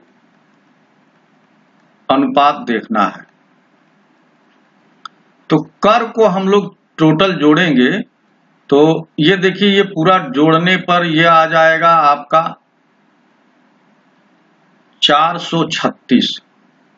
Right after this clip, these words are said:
और ईंधन और परिवहन पर जोड़ेंगे तो ये आ जाएगा छह सौ चार।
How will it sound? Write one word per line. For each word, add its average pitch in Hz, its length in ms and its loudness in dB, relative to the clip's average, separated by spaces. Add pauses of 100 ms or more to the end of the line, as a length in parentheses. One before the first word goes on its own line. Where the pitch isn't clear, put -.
(2000)
और 147 340 0
ईंधन 170 360 2
और 185 360 0
परिवहन 156 420 0
पर 170 300 -4
जोड़ेंगे 147 460 2
तो 180 140 -6
ये 156 200 2
आ 160 160 2
जाएगा 147 380 0
छह 139 320 -2
सौ 147 200 -4
चार। - 340 -2